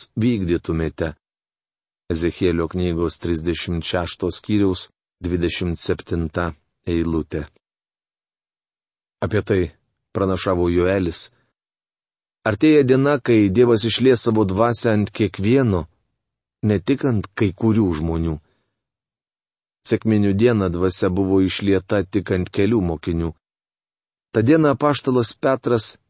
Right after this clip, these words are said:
tik sakė: „Nesišaipykite iš mūsų ir nesakykite, kad esame girti.“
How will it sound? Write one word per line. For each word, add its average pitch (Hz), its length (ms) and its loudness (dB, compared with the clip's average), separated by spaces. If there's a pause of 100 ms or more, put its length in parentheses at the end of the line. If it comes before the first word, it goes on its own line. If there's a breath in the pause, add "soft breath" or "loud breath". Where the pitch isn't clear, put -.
tik 104 160 -4
sakė: 113 500 0 (800)
„Nesišaipykite 135 960 2
iš 110 240 2
mūsų 110 400 0 (100)
ir 92 80 2
nesakykite, 123 920 0
kad 120 220 0
esame 95 480 0
girti.“ 101 560 0